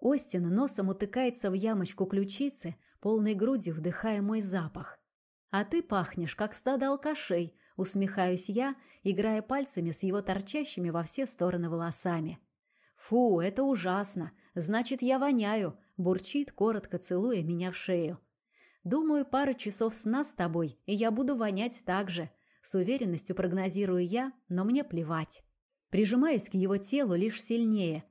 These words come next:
желая искупать себя в его запахе целиком. «Не будешь, ты всегда пахнешь дождиком», выдаёт он полусонным шёпотом. Я ещё раз усмехаюсь. «Дождиком?» М,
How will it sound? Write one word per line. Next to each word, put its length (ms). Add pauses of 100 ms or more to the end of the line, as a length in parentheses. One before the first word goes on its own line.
желая 380
искупать 680
себя 320
в 40
его 280
запахе 500
целиком. 800 (520)
«Не 160
будешь, 600
ты 100
всегда 400
пахнешь 520
дождиком», 680 (300)
выдаёт 600
он 200
полусонным 640
шёпотом. 640 (320)
Я 160
ещё 300
раз 180
усмехаюсь. 680 (200)
«Дождиком?» 720 (520)
М, 360